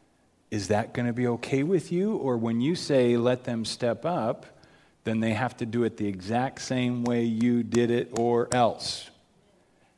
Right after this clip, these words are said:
So we need to understand as an older generation that if we're calling the younger generation to step up,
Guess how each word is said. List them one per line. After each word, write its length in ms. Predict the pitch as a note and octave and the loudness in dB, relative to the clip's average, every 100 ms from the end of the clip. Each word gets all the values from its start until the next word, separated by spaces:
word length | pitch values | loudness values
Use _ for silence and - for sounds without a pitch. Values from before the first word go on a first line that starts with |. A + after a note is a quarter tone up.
| _ | _
So 260 | - C#3 C3+ | 2 6 6
we 220 | B2+ F#3 | 6 6
need 160 | A#3 E3+ | 6 6
to 60 | |
understand 480 | D#3 C3+ - D#3 D#3 | 4 4 2 4 4
as 120 | B2+ | 4
an 80 | C#3 | 4
older 220 | D3 C#3 | 4 2
generation 680 | A#2 D3 C3+ D3 F3 F3+ C3+ - - - C#3 | 4 4 6 4 4 2 0 -4 -14 -6 4
that 160 | D3 | 6
if 140 | C#3+ D3 | 6 6
we're 140 | F3+ | 4
calling 460 | - E3 F#3+ G3+ E3+ | 6 6 6 6 6
the 80 | D3 | 6
younger 300 | D3+ F3 D#3 | 6 4 4
generation 600 | D3 D3+ D3+ E3 - D3+ | 4 6 6 4 2 0
to 60 | |
step 340 | A#2+ D3+ D3 D3+ | 2 4 4 6
up, 520 | E3 A3+ - - | 4 4 -2 -18